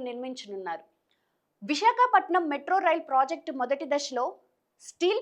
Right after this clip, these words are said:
ప్లాంట్ కొమ్మాది, గురుద్వార పాత పోస్టాఫీస్,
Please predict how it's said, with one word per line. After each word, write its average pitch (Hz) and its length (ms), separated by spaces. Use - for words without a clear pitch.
ప్లాంట్ 415 280
కొమ్మాది, 311 440
గురుద్వార 370 500
పాత 269 160
పోస్టాఫీస్, 311 580